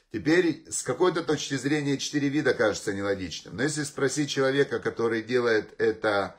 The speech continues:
с детства, или спросить человека, который живет уже в этой концепции Торы, "А что ты делаешь?" Он скажет, "А что делаю? Я соединяюсь со Всевышним. Вот Всевышний сказал это делать".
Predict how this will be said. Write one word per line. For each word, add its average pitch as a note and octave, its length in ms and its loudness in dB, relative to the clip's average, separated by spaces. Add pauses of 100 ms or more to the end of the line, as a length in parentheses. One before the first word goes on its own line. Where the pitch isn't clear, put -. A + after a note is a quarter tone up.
с F2+ 140 -8
детства, A#2+ 720 2 (500)
или B2 260 -6
спросить B2 440 -2
человека, A2+ 280 0
который G#2 320 -2
живет A#2+ 320 0
уже G#2+ 180 0
в G2+ 120 -2
этой G#2 240 2
концепции G#2+ 580 -2
Торы, G2 440 0 (240)
"А A2 140 0
что G#3 200 6
ты G#3 140 0
делаешь?" A#2 720 0
Он A#2+ 140 -4
скажет, C#3+ 440 2
"А A2+ 100 0
что C3+ 220 2
делаю? G2 320 0
Я C#3 140 4
соединяюсь D3 500 -2
со C#3+ 140 0
Всевышним. A2+ 540 -6
Вот G2+ 180 -8
Всевышний C3 340 -6
сказал D3 380 0
это C#3 240 0
делать". F#2 400 -2